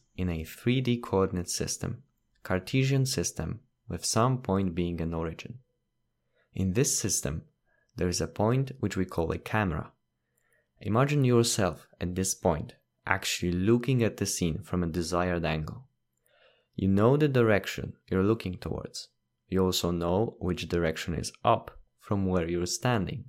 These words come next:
and where the right direction is. You, or a camera, has its own three D coordinate system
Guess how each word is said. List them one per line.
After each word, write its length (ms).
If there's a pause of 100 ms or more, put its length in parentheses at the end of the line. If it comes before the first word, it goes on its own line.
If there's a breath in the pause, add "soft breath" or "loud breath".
(240)
and 200
where 140
the 180
right 260
direction 720
is. 300 (920)
You, 520 (160)
or 120
a 60
camera, 480 (360 soft breath)
has 180
its 260
own 360
three 280
D 120
coordinate 560
system 560